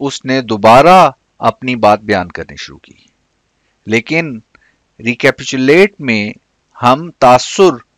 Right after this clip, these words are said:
ये दे रहे हैं कि सोच समझ के, नाप तोल के उसने बात दोबारा बतानी शुरू की। तो दोनों के मीनिंग्स और फील डिफरेंट है। So,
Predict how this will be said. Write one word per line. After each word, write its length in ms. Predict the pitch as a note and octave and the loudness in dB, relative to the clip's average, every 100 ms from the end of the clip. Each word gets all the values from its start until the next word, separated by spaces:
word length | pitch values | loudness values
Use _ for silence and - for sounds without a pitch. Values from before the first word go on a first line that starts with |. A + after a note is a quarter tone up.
| _ | _
ये 200 | - B2 | -4 -2
दे 180 | A#2 G2 | 0 -2
रहे 160 | E2 D#2+ | -6 -12
हैं 240 | E2+ - - _ _ _ _ _ _ | -14 -18 -20 _ _ _ _ _ _
कि 140 | D3+ D3 | -2 -2
सोच 600 | - - F3 G3+ G#3+ - | -2 0 4 6 4 0
समझ 540 | - - D3+ E3+ E3 | -2 0 2 0 -2
के, 240 | - E3+ D3+ | -4 -2 -2
नाप 460 | A#2 A#2+ C#3+ D#3 _ - | 0 4 4 2 _ -4
तोल 380 | D3 E3 F#3 E3+ | 2 4 4 0
के 400 | - C#3 C#3+ D3+ _ _ _ C#2 | -2 -2 -2 -4 _ _ _ -14
उसने 640 | A2 - A2 G#2+ A#2+ E3+ _ G2 | -12 -12 -10 -8 -8 -12 _ -8
बात 360 | F#2+ F#2+ G#2 - | -2 0 0 -6
दोबारा 400 | G#2 F2+ E2+ F#2 | -14 -6 -4 -4
बतानी 420 | G2 F#2 D2 D2 D2+ | -6 -8 -12 -12 -18
शुरू 260 | - C2 | -20 -20
की। 220 | - _ _ _ _ _ _ _ | -20 _ _ _ _ _ _ _
तो 80 | - | -10
दोनों 460 | F#2 G#2+ B2+ D#3 F3 | -8 -4 -4 -2 -8
के 340 | - D#3 C#3+ | -6 -2 -2
मीनिंग्स 580 | A#2+ G2 G#2 D3 E3 C#3+ | -4 -8 -8 -10 -14 -12
और 140 | G2+ F#2 | -12 -12
फील 580 | _ - C3 C3+ F2 F2 _ _ F#2+ | _ -10 -8 -6 -8 -16 _ _ -18
डिफरेंट 520 | - - F#2 E2 - | -16 -14 -16 -16 -18
है। 120 | F2+ - _ - - - | -20 -20 _ -20 -20 -20
So, 340 | - D3+ F#3+ | -10 0 2